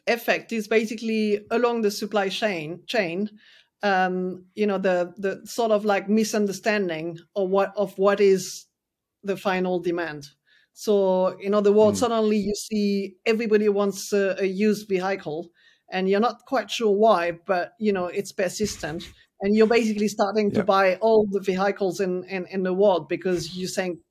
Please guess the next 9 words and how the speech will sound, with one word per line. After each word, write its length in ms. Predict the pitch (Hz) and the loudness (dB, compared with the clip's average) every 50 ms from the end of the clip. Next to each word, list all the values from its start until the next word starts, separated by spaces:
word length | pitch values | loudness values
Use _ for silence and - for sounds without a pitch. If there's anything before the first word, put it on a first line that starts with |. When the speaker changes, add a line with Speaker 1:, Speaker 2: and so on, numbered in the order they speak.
| _ _ | _ _
Speaker 1:
you 100 | 208 202 | -6 -4
know, 240 | 185 165 165 143 _ - | -4 -4 -6 -10 _ -14
"I, 140 | - 156 - - 190 | -12 -10 -8 -6 -6
I'm 100 | 190 190 | -4 -4
not 220 | 208 202 202 - | -4 -4 -6 -8
sure 200 | - - 214 196 | -6 -4 -2 0
why, 320 | 185 185 202 196 185 165 160 | 0 2 2 4 2 2 0
but 280 | - - 180 165 160 | -2 -4 -6 -4 -4
basically 560 | - 175 175 170 175 - 180 175 175 170 170 | -4 -4 -4 -6 -8 -8 -8 -6 -6 -8 -10